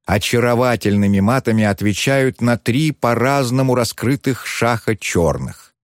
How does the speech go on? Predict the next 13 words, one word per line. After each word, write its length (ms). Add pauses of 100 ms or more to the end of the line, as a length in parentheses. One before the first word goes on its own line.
(180)
Но 100
черные 520
разрушают 960
всю 380
эту 220
блестящую 680
комбинацию 760
тем, 360 (280)
что 240
вместо 420
шахов 600
делают 480
маленький, 760